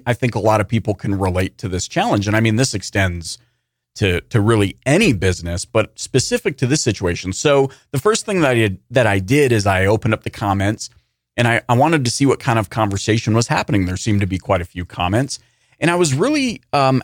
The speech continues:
actually pleased. I, I, I was actually excited because I saw many people who spoke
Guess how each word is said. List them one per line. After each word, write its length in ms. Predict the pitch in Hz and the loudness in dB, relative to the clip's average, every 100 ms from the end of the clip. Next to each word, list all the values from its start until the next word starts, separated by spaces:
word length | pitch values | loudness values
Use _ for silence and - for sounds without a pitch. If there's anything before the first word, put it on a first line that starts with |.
| - | -2
actually 380 | 156 - 175 | -4 0 0
pleased. 680 | 135 - 196 240 131 113 135 - | 0 -4 -4 0 0 0 -4 -4
I, 160 | 147 - | -2 0
I, 100 | 156 | 0
I 120 | 143 | 2
was 220 | 147 147 | 0 0
actually 340 | 214 - 143 | -2 0 0
excited 640 | 104 - - 247 190 107 107 | 0 0 0 2 4 2 2
because 340 | 120 135 120 | 0 2 2
I 100 | 117 | 2
saw 300 | 117 - 147 | 0 0 2
many 360 | 131 127 170 165 | 4 2 2 -2
people 480 | - 202 - 104 104 | -4 -6 0 2 2
who 160 | 117 | 0
spoke 640 | 117 - - 127 131 - | -4 -6 0 2 2 -2